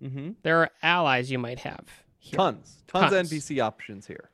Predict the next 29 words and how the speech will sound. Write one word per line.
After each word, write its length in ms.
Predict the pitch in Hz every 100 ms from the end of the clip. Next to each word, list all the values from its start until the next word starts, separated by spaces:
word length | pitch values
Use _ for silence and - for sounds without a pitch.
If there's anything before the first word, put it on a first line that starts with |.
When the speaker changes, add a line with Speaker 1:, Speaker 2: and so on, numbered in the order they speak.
| _
Speaker 2:
So 140 | -
this 200 | 165 254
is 120 | 294 220
purely 480 | - 226 202 180
a 300 | 156 139 135 131
city 640 | - 214 226 214 202 196 -
R 180 | 180
P 380 | 175 190 170 151
day, 420 | 135 127 113 - _ _ -
right? 160 | 143 139
If 60 |
you 140 | 139 147
wanted 260 | 143 135
Speaker 1:
Also, 100 | -
Speaker 2:
that. 140 | 135 - 175 _ _ _ _
Speaker 1:
very 260 | 170 226 220
interestingly, 760 | 180 175 - 113 110 - 120 - _ _ _ _ _
this 280 | 123 208 233
is 240 | 247 214 - _ _ _ _ _ -
the 340 | 120 160 151 _ _ _
only 480 | 147 226 294 277 226
place 560 | 160 - 226 151 117 -
that 200 | 110 -
you 180 | 131 156
find 460 | - 165 135 131 -
any 220 | 139 190
kind 260 | 185 175 139
of 100 | -
concentration 1080 | - 147 147 151 - 127 127 - 147 147